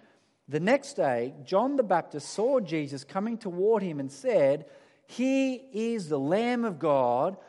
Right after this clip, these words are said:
who takes away the sin of the world.'" And that is a mighty statement.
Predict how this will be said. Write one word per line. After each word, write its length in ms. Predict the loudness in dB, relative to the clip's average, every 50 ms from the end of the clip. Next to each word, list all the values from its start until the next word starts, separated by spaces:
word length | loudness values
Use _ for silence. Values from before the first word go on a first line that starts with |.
| -20 _ _ -8
who 120 | -8 -8
takes 580 | -8 -8 -8 -2 0 2 2 0 -2 -6 -6 -6
away 540 | -6 -2 0 4 4 4 4 4 0 0
the 100 | -4 -8
sin 320 | -10 -12 -12 -10 -8 -8 -8
of 140 | -8 -6 -6
the 80 | -8
world.'" 580 | -6 -2 0 2 4 4 2 2 -2 -6 -12 -18 -20 _ _ _ _ _ _ _ _ _ _ _ _ _ _ _ _ _ _ _ _ _ _ _ _ _ _ _ _ _ _ _ _ _
And 140 | -10 -4 0
that 160 | 2 2 2
is 160 | 2 0 0
a 60 | -2 -2
mighty 500 | -2 -2 0 2 2 2 2 0 -2 -4
statement. 680 | -6 -8 -6 -4 -4 -4 -4 -6 -10 -12 -12 -14